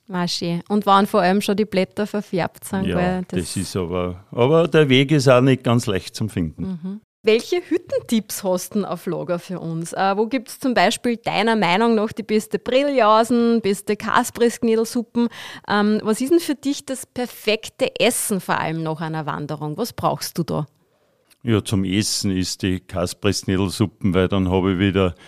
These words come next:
Speaker 2: Mineralstoffe, Salz und Kohlenhydrate, dass man sich wieder richtig wohlfühlt. Die Almen haben wir viele, eine ganz eine besondere, die was eigentlich richtig urig ist, das was mir gefällt, ist die Gschwentalm.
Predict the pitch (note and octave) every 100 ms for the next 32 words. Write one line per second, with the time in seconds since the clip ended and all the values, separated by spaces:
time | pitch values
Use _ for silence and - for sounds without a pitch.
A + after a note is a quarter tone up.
0 | - G2+ F#2+ G2 F#2 F#2 G2 - G#2 F#2+
1 | - G#2+ F#2 - F#2 G2+ - - C#3 -
2 | G#2 G2 F#2+ - - _ _ _ _ -
3 | G2+ G2+ F#2+ G2+ F2+ F2+ - F#2+ F#2+ F#2+
4 | G2+ E2+ G2 G2 G#2+ F#2 G2 - A2 -
5 | F#2 F2 - E2 - _ _ _ _ _
6 | _ _ A2 G2+ G2+ - _ - F#2+ A2+
7 | C#3+ C#3+ B2+ A2 A2 G#2 G2+ A2+ C3 B2+
8 | G#2+ G#2+ F#2+ F#2 A2+ A#2+ F#2+ A2 F2 G2+
9 | B2+ A#2 B2+ A2+ G#2+ G#2 G#2 A#2+ G2+ G2
10 | G2+ G2 - - - F#2 A#2 - F#2+ G#2+
11 | B2+ C#3 A#2+ C3 - A2 G2 A2 A2 A2
12 | - G#2+ G#2 - - G#2+ - G2+ - F#2+
13 | G2 B2 - B2+ D#3